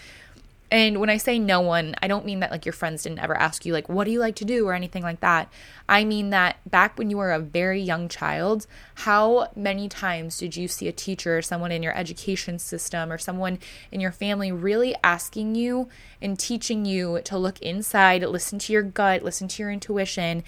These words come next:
and really, like, let yourself guide the way rather than the constructs and the paths that society has set up? So that is <laughs> why, and that is a very long tangent to basically say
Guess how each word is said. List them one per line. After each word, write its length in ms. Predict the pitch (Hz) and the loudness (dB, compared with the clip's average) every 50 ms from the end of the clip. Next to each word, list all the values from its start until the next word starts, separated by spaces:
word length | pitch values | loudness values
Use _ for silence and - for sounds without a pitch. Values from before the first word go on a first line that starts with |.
| - - - - - - | -12 -20 -20 -10 -2 0
and 220 | 202 196 190 190 | 2 2 2 4
really, 320 | 185 185 190 190 190 190 | 4 4 6 6 4 4
like, 220 | 190 190 180 175 - | 2 2 0 0 0
let 240 | - 190 185 - - | 2 2 2 2 2
yourself 580 | 180 165 - - - - 208 196 196 190 - | -2 -4 -4 -4 2 4 6 6 4 4 2
guide 240 | - 190 170 170 170 | 2 2 2 2 2
the 80 | 175 170 | 0 0
way 240 | 175 170 165 170 | 0 2 2 2
rather 340 | 170 170 180 175 180 185 185 | 2 4 4 4 4 2 0
than 180 | 175 175 170 165 | -4 -4 -6 -6
the 60 | 160 | -8
constructs 680 | - - - 196 180 180 175 - - 175 165 160 - - | -10 -10 -6 -6 -4 -4 -6 -6 -4 -4 -4 -4 -4 -8
and 100 | 175 170 | -10 -10
the 40 | 160 | -12
paths 420 | - - - 165 165 170 - - | -12 -10 -6 -4 -4 -4 -6 -8
that 180 | - 165 175 - | -10 -10 -10 -10
society 500 | - 185 - - 165 151 151 151 165 160 | -10 -8 -6 -4 -2 -2 -2 -4 -4 -6
has 200 | - - 156 - | -6 -8 -8 -6
set 260 | - - - - - - | -4 -2 -2 -2 -2 0
up? 180 | - - - - - - - - - - - - - - - - - - - - - - - | -2 -2 -2 -4 -14 -20 -20 -20 -20 -20 -20 -20 -20 -20 -20 -20 -20 -20 -20 -20 -20 -14 -4
So 420 | - 247 226 196 156 156 170 - - - - - - - - - 226 - - 208 - | 4 6 8 8 8 6 4 0 -6 -16 -18 -18 -18 -16 -16 -16 -16 -16 -10 2 8
that 320 | 233 240 269 262 254 - | 10 12 12 12 12 10
is 240 | - 302 277 262 262 | 8 6 6 6 8
<laughs> 0 | |
why, 640 | 247 240 185 185 175 160 160 160 156 151 156 165 - - | 6 6 6 6 4 4 4 4 2 2 0 -2 -4 -4
and 140 | 196 190 | -4 0
that 120 | 185 185 196 | 0 2 2
is 120 | 208 180 | 2 0
a 80 | 175 156 - - - | 0 -2 -4 -4 0
very 280 | - 262 277 262 247 214 | 2 4 6 6 6 6
long 220 | 190 175 165 170 | 4 2 0 0
tangent 480 | 170 - 170 160 156 156 156 156 160 175 | -4 -6 -6 -6 -6 -4 -6 -6 -6 -6
to 60 | - 180 | -6 -2
basically 460 | 185 190 202 - - - 208 190 180 | 0 2 2 0 -2 -6 -6 -6 -4
say 400 | - - 156 147 147 147 147 | -4 -2 -2 -2 -2 -2 -4